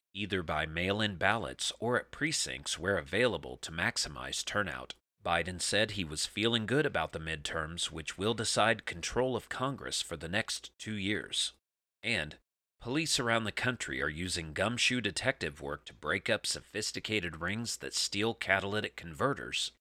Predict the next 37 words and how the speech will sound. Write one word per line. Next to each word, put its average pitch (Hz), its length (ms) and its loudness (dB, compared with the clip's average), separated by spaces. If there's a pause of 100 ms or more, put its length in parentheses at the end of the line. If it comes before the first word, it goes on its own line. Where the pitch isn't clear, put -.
(300)
though 85 160 0
many 85 240 -2
fear 107 360 2
that 101 220 -2
they 73 220 -6
aren't 117 320 2
making 107 360 0
a 85 60 0
dent 123 400 0
in 78 140 -4
a 76 80 -6
crime 127 400 0
wave 71 320 -4
triggered 85 420 -2
by 67 180 -2
pricey 120 560 -2
precious - 560 2
metals. 90 580 0 (360)
Criminals 98 640 0
use 101 300 0
high-speed 104 680 0
jacks 101 580 2
and 80 220 -10
battery-operated 98 960 2
saws 117 540 0
to - 160 -6
steal 143 380 2
the 95 100 -4
devices 80 640 2
in 80 160 -6
less 107 260 2
than 78 200 -4
a 76 40 -6
minute, 90 420 -2 (100)
according 98 460 -2
to - 100 -8
police. - 600 -2